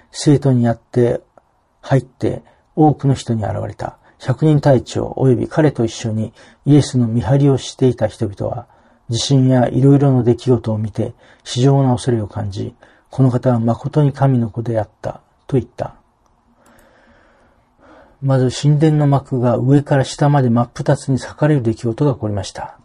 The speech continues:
神殿の幕は神様が臨在される至聖所と聖所を区分するためのものです。聖所で神様に仕える祭司長も勝手に至聖所に入ることはできませんでした。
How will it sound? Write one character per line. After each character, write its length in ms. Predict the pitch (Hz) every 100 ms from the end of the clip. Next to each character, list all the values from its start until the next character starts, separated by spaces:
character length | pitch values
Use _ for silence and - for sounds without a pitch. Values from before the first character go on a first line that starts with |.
| _ _ _ _ _
神 280 | - - 160
殿 160 | 170 156
の 80 | 147
幕 260 | 131 -
は 240 | 135 107 -
神 220 | - 156
様 240 | - 127
が 120 | 117 113
臨 220 | 127 139
在 200 | 151 139
さ 100 | 143
れ 100 | 135
る 120 | 123
至 180 | - -
聖 240 | - 147
所 160 | 143 147
と 300 | - 123 -
聖 320 | - 147 127
所 180 | 107 101
を 180 | 113 - - - - - _
区 120 | - 151
分 180 | 135
す 140 | - 120
る 80 | 107
た 140 | 120
め 100 | 131
の 80 | 147
も 120 | 120
の 100 | 107
で 80 | 117
す。 260 | - - _ _
聖 300 | - - 156
所 140 | 117
で 200 | 101 104 - -
神 200 | 160 147
様 200 | 135 117
に 60 |
仕 120 | - -
え 120 | 127
る 80 | 117
祭 220 | - 120
司 80 | -
長 180 | - 107
も 240 | 101 - _ _ _
勝 160 | -
手 200 | 139 151
に 100 | 147
至 260 | 127 - -
聖 160 | 139 127
所 200 | 139 127
に 240 | 135 139 - - _
入 200 | 139 131
る 60 |
こ 100 | 113
と 80 | 120
は 40 | 110
で 120 | 107
き 80 | 135
ま 100 | 127
せ 160 | -
ん 80 | 113
で 80 | -
し 120 | -
た。 180 | -